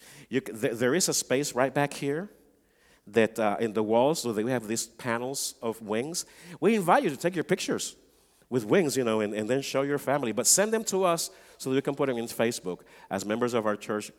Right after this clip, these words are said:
gain their wings throughout this process. We had an artist do those wings. And, of course, the model in there, uh, i-, is my son. He's the angel model. Yes, he's adorable.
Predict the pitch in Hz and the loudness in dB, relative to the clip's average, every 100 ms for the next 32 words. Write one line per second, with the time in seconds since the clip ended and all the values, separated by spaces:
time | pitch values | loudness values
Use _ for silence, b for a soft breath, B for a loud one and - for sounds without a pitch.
0 | 95 98 98 98 - b - 101 98 101 | -6 -4 -4 -8 -14 b -4 -2 0 0
1 | 101 107 - 101 98 95 - 92 90 87 | -2 -4 -6 -4 -4 -6 -6 -4 -4 -6
2 | 92 104 104 92 98 101 101 101 95 98 | -6 -2 -2 -2 -4 -6 -6 -6 -6 -6
3 | 107 107 113 - b b b b 107 110 | -6 -6 -6 -10 b b b b -6 -6
4 | - 107 92 107 107 135 151 139 131 - | -6 -6 -6 -4 2 6 6 4 0 -4
5 | 120 117 95 90 92 104 b b b 104 | -6 -6 -6 -6 -12 -16 b b b -6
6 | 92 90 87 90 113 - 104 92 87 - | -4 -4 -6 -8 -10 -6 -8 -6 -4 -4
7 | 71 _ _ _ _ _ _ _ _ _ | -6 _ _ _ _ _ _ _ _ _
8 | _ _ _ _ _ _ _ _ _ _ | _ _ _ _ _ _ _ _ _ _
9 | 95 92 92 90 87 85 76 76 76 - | -10 -8 -6 -6 -8 -12 -14 -16 -18 -20
10 | b b 110 107 104 104 101 87 87 80 | b b 0 2 0 -4 -6 -6 -8 -6
11 | 78 80 80 | -10 -14 -16